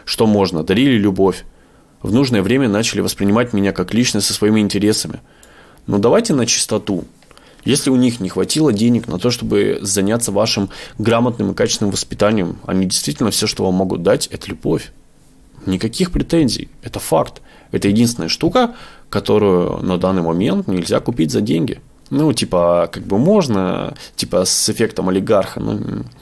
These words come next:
я не об этом. Совершенно не об этом. И жизненными ценностями. Я согласен с этим,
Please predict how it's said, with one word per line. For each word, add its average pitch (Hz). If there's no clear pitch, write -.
я 113
не 113
об 95
этом. 87
Совершенно 95
не 90
об 85
этом. -
И 120
жизненными 127
ценностями. 120
Я 110
согласен 123
с -
этим, 101